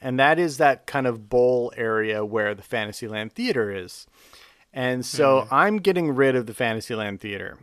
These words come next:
Speaker 1: I love Mickey and the Magical Map. I think it's a wonderful show, but I don't, I think it's a lot of area for that one little thing that is only on sometimes, and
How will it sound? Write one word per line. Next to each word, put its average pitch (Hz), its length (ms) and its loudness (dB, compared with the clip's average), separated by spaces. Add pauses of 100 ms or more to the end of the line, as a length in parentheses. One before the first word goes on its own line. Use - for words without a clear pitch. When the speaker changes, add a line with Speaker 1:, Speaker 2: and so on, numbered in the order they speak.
(380)
Speaker 1:
I 165 540 2 (340)
love 127 600 4
Mickey 123 280 -6
and 113 80 -6
the 110 60 -6
Magical 107 360 -6
Map. 98 380 -8
I 123 60 -12
think 113 120 -10
it's 110 120 -14
a 113 40 -6
wonderful 120 360 -6
show, 101 460 -6 (360)
but 139 140 4
I 156 80 8
don't, 160 280 2 (380)
I 147 120 4
think 185 160 0
it's - 80 -4
a 165 60 0
lot 131 340 6
of 120 200 2 (120)
area 113 560 0
for - 260 -8
that 101 340 -2
one 110 380 -6
little 107 220 -6
thing 107 540 -8
that 107 280 -6
is 113 240 -10
only 120 500 -6 (340)
on 117 500 -4
sometimes, 135 1000 -4 (120)
and 104 600 -12